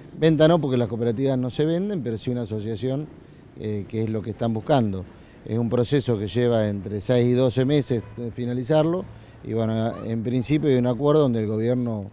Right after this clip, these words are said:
da-, nos daría certidumbre de cobro a los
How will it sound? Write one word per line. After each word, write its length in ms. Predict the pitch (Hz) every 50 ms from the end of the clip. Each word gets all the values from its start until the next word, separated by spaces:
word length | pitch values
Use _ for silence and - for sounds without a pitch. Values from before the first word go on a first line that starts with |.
| - - - - - - - -
da-, 160 | - - 104
nos 260 | 104 107 107 110 101 104
daría 360 | 110 113 117 127 135 135 123
certidumbre 720 | - 123 117 104 90 117 117 120 123 127 127 120 117 117
de 140 | 113 110 98
cobro 480 | - 120 123 120 113 117 117 113 107 107
a 60 | 107
los 340 | 101 101 101 101 98 92